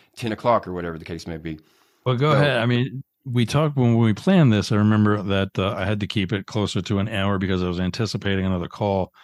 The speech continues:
Speaker 2: sooner immediately after this one, and that actually is not coming to fruition until possibly tomorrow, and maybe not even until next week. So if you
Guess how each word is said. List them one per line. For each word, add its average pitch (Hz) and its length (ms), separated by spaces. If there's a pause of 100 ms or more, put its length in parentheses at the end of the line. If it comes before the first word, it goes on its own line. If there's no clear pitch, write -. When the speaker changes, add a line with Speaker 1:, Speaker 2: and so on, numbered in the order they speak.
(220)
Speaker 2:
sooner 110 320
immediately 95 560
after 107 320
this 90 200
one, 92 220
and 98 180
that 101 140
actually 95 260
is 87 60
not 98 180
coming 95 300
to 95 160
fruition 98 600 (340)
until 101 220
possibly 117 540
tomorrow, 98 360
and 90 80
maybe 92 180
not 90 160
even 87 120
until 85 200
next 82 240
week. 95 380 (380)
So 95 220
if 92 260
you 98 60